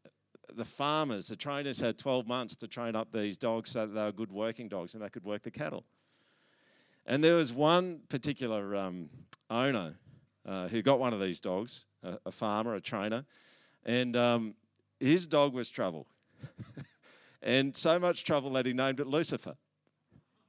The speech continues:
right? True story. Named it Lucifer. And he, he had troubles training this dog. And, um, and you know what happened is they got this guy who was an expert in,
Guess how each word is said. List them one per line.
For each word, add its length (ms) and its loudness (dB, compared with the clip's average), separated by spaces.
right? 340 2
True 240 2
story. 480 4
Named 280 6
it 60 4
Lucifer. 580 2
And 120 2
he, 340 4
he 220 4
had 220 8
troubles 500 4
training 380 2
this 180 -6
dog. 360 0
And, 320 -2
um, 400 0
and 160 -2
you 80 -2
know 120 4
what 100 4
happened 320 4
is 100 0
they 140 4
got 200 2
this 200 -2
guy 240 4
who 80 0
was 120 -2
an 100 -2
expert 500 2
in, 260 -2